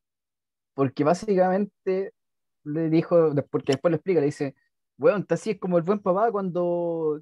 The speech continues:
el plan de que el Undertaker me secuestrara y me crucificara era por ti", ¿cachai?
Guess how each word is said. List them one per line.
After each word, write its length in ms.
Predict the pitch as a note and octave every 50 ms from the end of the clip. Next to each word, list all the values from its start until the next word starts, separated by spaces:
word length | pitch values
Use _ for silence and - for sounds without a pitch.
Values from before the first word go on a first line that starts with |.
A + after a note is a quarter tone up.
| - _
el 160 | F#3 F3 D3 -
plan 260 | _ F3 F3+ G3+ G#3
de 100 | F#3+ F#3+
que 80 | F3 F3+
el 40 | F#3
Undertaker 420 | F#3+ F#3+ F3+ - - F#3 F#3 G#3 F#3+
me 420 | F#3 F3 F3 F3 E3+ E3+ E3+ D#3 -
secuestrara 540 | _ - - E3+ D3 D#3 - - G3 G#3 G#3+
y 20 | G#3
me 140 | G3 G3 E3+
crucificara 500 | E3 D#3 - D#3 - D3+ D3+ F#3 G3+ G#3
era 180 | G3+ F#3 F3
por 160 | D#3 D3+ C#3
ti", 240 | - - A#3+ A#3 F3+
¿cachai? 300 | - F#2 - - - -